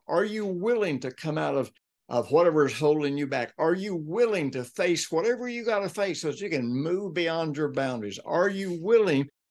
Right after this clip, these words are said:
to believe the truth about what Jesus obtained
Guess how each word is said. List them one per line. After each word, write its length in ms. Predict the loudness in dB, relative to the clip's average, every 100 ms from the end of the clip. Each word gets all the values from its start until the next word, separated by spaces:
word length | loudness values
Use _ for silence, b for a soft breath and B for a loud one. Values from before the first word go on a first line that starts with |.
| 0
to 120 | 0
believe 560 | 4 4 4 2 2 2
the 140 | 0
truth 400 | 0 2 2 2
about 260 | 0 0 0
what 200 | -2 -2
Jesus 540 | -4 -4 -4 -4 -4
obtained 600 | -6 -4 -4 -2 -2 -4